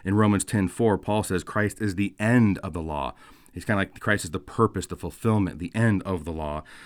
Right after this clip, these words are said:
so that everyone who has faith may be justified. So if you wanna understand what Jesus is doing, he says, "I'm fulfilling the law and the prophets." And Paul says he is the, the end, the purpose, the finality of the law. You have to, have to, have to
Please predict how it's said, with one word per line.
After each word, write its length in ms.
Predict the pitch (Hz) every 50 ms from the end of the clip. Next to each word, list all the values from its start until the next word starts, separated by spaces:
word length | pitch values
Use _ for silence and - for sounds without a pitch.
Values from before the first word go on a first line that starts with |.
| - -
so 140 | - - 101
that 80 | 98 98
everyone 260 | 107 107 120 113 104
who 100 | 98 98
has 140 | 92 90 -
faith 240 | - 98 101 92 98
may 100 | 95 87
be 120 | 85 82
justified. 640 | 78 - 98 104 - - - - - 71 - - - - - - - - - - - - -
So 360 | - - 139 131 120 113 - - - - - _ _ _ _ -
if 340 | 143 - - - 147 123 127
you 100 | 131 135
wanna 220 | 156 190 220 208
understand 420 | 170 165 151 147 - - 139 135
what 120 | 127 107 95
Jesus 340 | 90 110 117 110 98 95 92
is 120 | 90 87
doing, 200 | - 104 92 85
he 100 | 95 104
says, 160 | 101 131 127
"I'm 120 | 120 101 98
fulfilling 580 | - - 101 - - 139 135 131 131 123 123
the 100 | 107 104
law 300 | 98 98 95 90 87 87 -
and 160 | - 87 92
the 60 | 90
prophets." 560 | - - - 85 80 76 - 76 - - - -
And 220 | - 98 95 -
Paul 220 | - 104 104 101
says 180 | 98 104 98 90
he 180 | 104 104 104 104
is 140 | 104 98
the, 180 | 95 110 107 101 - - - -
the 160 | - 104 - -
end, 240 | 117 120 117 104
the 60 | 85 -
purpose, 600 | - - - 120 - - - 98 85 80 - -
the 120 | - 85
finality 600 | - 98 92 92 101 107 113 113 113 110 101 95
of 80 | 92 87
the 80 | 85
law. 240 | 80 80 78 78 76 - - - - - -
You 180 | 107 120 123
have 340 | 120 - - 135 147 151 -
to, 80 | - 156
have 260 | - 143 135 131 -
to, 80 | - 120
have 280 | - 151 151 151 143 -
to 140 | - 98